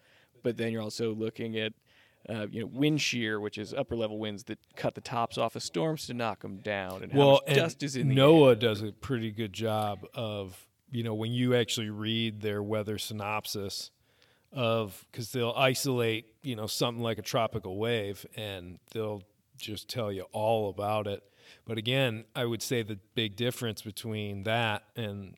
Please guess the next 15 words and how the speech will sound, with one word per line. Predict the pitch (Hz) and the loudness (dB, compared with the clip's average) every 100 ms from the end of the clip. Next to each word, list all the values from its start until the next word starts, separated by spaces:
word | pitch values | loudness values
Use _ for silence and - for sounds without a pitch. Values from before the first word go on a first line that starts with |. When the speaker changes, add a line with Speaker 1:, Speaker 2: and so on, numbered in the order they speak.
| - | -10
Speaker 2:
like, | 107 92 | -10 -8
Windy | 110 123 123 101 92 92 | -2 0 0 -2 -8 -8
is | 107 - | -10 -10
that | 95 | -8
Windy | 110 135 139 117 104 | 0 2 2 2 0
is | 95 | -2
showing | - 120 110 101 | 2 2 2 0
you | 101 | -4
this | 98 - | -6 -8
beautiful | 110 110 120 110 - 104 95 90 - _ _ _ _ _ _ _ _ | -6 -2 0 -2 -4 -4 -4 -6 -12 _ _ _ _ _ _ _ _
imagery | 151 143 151 110 104 101 98 101 | 6 8 10 8 0 -2 -2 -2
of | 98 98 | -2 -4
what's | 104 101 - | -2 -4 -2
going | 110 98 98 | -2 -2 -4
on. | 98 95 95 95 95 | -4 -6 -6 -8 -6